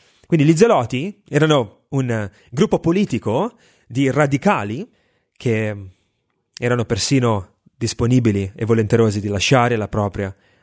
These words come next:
vita per quella causa. Gli zeloti in particolare iniziarono al tempo dei Maccabei,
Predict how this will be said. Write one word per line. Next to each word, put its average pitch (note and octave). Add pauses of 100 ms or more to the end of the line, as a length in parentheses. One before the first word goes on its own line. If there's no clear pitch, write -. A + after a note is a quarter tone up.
vita G2
per F#2+
quella F#2+
causa. F#2+
Gli C#3+
zeloti F#3
in F3
particolare C#3+ (140)
iniziarono D3
al B2
tempo C3+
dei B2
Maccabei, C3+